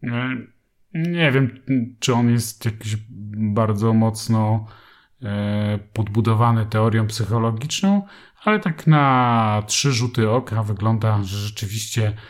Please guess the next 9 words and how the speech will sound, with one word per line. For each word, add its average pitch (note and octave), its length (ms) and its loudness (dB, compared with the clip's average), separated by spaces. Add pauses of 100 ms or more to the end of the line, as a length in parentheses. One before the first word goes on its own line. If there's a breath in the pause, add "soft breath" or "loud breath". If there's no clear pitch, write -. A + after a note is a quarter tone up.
(480 loud breath)
e, G#2 500 -2
ocenia G#2+ 680 -2
takie G#2 300 -4
rzeczy, G#2 300 -6
które G2+ 260 -6
uważamy G2 600 -2
za F#2 420 -4 (580)
empatyczne A2 720 0
zachowania. G2+ 720 -2